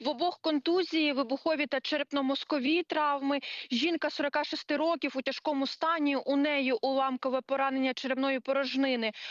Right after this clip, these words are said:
Ось що про наслідки обстрілів у нашому ефірі розповів начальник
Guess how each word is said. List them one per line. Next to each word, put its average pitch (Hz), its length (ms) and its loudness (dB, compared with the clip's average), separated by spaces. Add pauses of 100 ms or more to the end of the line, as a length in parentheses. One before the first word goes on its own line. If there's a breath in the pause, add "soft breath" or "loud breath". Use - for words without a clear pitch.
(180 loud breath)
Ось 339 400 0
що 320 400 0
про 285 180 0
наслідки 285 500 -2
обстрілів 277 760 0
у 254 80 0
нашому 277 460 0
ефірі 302 380 0
розповів 262 440 -2
начальник 277 560 0